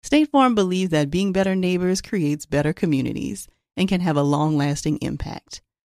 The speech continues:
Like a good neighbor, State Farm is there. Hey ladies, it's Doctor Joy here. May is High Blood Pressure Education Month. It's crucial for us, especially as Black women, to focus on our heart health.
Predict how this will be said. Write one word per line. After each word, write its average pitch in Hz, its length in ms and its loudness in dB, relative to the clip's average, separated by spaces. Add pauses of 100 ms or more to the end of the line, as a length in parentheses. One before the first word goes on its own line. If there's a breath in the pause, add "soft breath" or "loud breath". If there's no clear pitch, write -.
(160)
Like 208 180 2
a 247 80 0
good 226 160 0
neighbor, 220 540 0 (140)
State 165 280 -2
Farm 147 300 0
is 151 140 -2
there. - 420 -8 (180)
Hey 156 180 2
ladies, 151 600 0
it's 185 160 -2
Doctor 151 340 -2
Joy 131 320 -2
here. 78 400 -8 (460)
May 220 240 4
is 254 240 0
High 175 260 0
Blood 165 240 0
Pressure 156 340 0
Education 127 680 -4
Month. - 400 -10 (400)
It's 277 160 -4
crucial 262 400 0
for 170 240 0
us, - 440 -6
especially 170 640 0
as 135 140 -2
Black 127 300 -2
women, 135 380 0
to - 140 0
focus 262 400 -2
on 165 160 2
our 135 140 2
heart 135 300 0
health. 117 320 -4